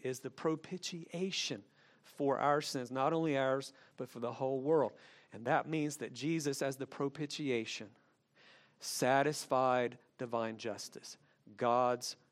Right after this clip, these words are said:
wrath because of our sins. And so in Second Corinthians five twenty-one, speaking of the Father and the Son, God the Father, God the Son, Jesus, it says, "He made him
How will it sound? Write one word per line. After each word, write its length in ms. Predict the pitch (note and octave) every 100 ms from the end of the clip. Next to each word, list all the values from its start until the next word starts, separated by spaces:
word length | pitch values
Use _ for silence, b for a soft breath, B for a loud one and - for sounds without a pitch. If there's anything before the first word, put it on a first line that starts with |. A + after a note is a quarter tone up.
| _ -
wrath 640 | A2 A#2+ A#2 A2 G2+ - - _ _ _ -
because 300 | - B2+ A#2
of 100 | G#2+
our 140 | G2+
sins. 680 | - - G2+ - _ - - _ _ _ _ _ _ _ - B B B
And 140 | - B2
so 260 | - C#3+
in 80 | C3+
Second 360 | C3+ D3 C#3+ C#3
Corinthians 420 | D#3 C3+ C#3 C3
five 320 | - C3+ C3+
twenty-one, 600 | - C#3 C#3 D3+ A#2+ A#2
speaking 480 | - - D3+ D3+ D3
of 100 | B2
the 60 | A#2+
Father 640 | - C3 C#3 C#3 D3+ D3 B B B
and 220 | B2+ C#3
the 60 | C#3
Son, 560 | - - D3 B2 G#2+ - b b
God 300 | A#2 B2+ C3+
the 80 | C#3
Father, 420 | - D3 C#3+ C#3+
God 300 | C3+ C3 B2+
the 80 | C3+
Son, 320 | C3+ D3+ C#3
Jesus, 480 | C3 C3 A#2+ A#2+ - - b b
it 120 | A#2+
says, 260 | B2 A#2 -
"He 480 | - E3 F3+ G#3+ A#3 - b b b
made 180 | C3 B2+
him 600 | A#2 E3+ F#3+ G#3+ A#3+